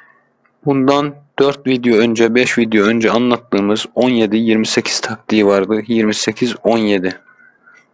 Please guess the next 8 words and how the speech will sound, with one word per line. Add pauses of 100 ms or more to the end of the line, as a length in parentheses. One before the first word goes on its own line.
(1600)
Belki (960)
aynı
sürprizi
bu
yirmi
sekiz
yaşatır
diye